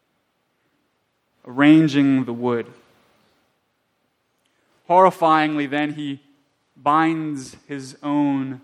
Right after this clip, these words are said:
beloved son, the only son, the child of promise, the heir of his inheritance.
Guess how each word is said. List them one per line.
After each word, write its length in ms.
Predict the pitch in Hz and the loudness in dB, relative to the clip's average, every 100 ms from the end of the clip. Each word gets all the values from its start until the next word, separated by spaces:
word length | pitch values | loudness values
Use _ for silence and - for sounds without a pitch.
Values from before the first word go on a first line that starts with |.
| _ _ | _ _
beloved 680 | 135 131 135 127 131 127 123 - | -8 -2 0 0 -4 -8 -12 -20
son, 520 | - 143 127 117 110 _ _ _ _ _ _ _ _ _ _ _ _ _ _ _ _ _ _ _ _ _ _ _ | -12 -8 -8 -10 -16 _ _ _ _ _ _ _ _ _ _ _ _ _ _ _ _ _ _ _ _ _ _ _
the 80 | - - | -16 -6
only 320 | 151 147 131 | -2 -2 -2
son, 420 | - 123 117 117 _ _ _ _ _ _ _ _ _ _ _ | -6 -10 -10 -14 _ _ _ _ _ _ _ _ _ _ _
the 80 | _ | _
child 400 | - 151 156 151 | -4 2 2 2
of 140 | 139 | -2
promise, 500 | - 156 151 135 127 | -2 0 0 -2 -8
the 220 | 123 127 139 | -10 -10 -6
heir 520 | 147 151 143 123 113 - _ _ _ - | 0 2 2 2 -4 -16 _ _ _ -12
of 100 | 127 | -8
his 160 | 131 | -6
inheritance. 880 | 123 120 135 135 - - - - - | -8 -6 -2 -2 -4 -16 -20 -20 -20